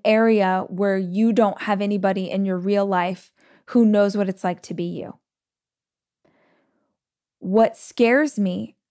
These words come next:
about it being on social media is that people start to talk about it. They start to talk about it more. They start to talk about it more.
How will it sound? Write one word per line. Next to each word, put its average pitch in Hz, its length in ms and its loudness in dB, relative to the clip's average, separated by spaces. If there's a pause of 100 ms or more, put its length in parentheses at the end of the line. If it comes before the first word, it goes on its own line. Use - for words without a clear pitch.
(160)
about 190 540 2
it 214 180 0
being 208 320 0
on 185 160 -2
social 185 380 -6
media 202 560 0 (400)
is 202 220 4
that 190 420 2 (720)
people 254 480 2
start - 360 -2
to 196 100 -10
talk 254 280 -2
about 180 180 2
it. 165 120 -2
They 185 60 -6
start 185 240 -6
to - 40 -18
talk 180 140 -6
about 190 160 -2
it 196 60 -2
more. 262 180 2
They 156 100 -4
start 175 280 -6
to - 40 -16
talk 180 140 -6
about 185 160 -4
it 170 60 -6
more. 220 360 2